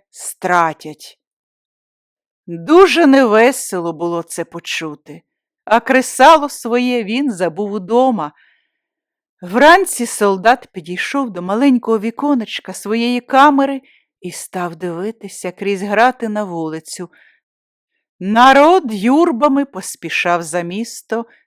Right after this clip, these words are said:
на місце страти солдата. Били в барабани, проходили полки, бігли люди. Серед них біг і один хлопчик-швець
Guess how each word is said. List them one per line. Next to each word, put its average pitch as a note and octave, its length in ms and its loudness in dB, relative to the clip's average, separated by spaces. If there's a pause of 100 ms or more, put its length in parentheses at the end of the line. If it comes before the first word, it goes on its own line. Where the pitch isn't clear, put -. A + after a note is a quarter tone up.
(120)
на D#3 160 -8
місце E3+ 680 -12 (240)
страти F3+ 680 -6
солдата. D3+ 760 -12 (640)
Били B3 560 0
в F3 100 -6
барабани, F3 880 2 (320)
проходили D4 640 0
полки, B3 680 0 (480)
бігли F#3 600 -4
люди. G#3 600 -4 (300)
Серед F#4+ 460 2
них G4 280 2
біг A#3 540 -6
і - 120 0
один A3+ 340 -2
хлопчик-швець - 1300 -6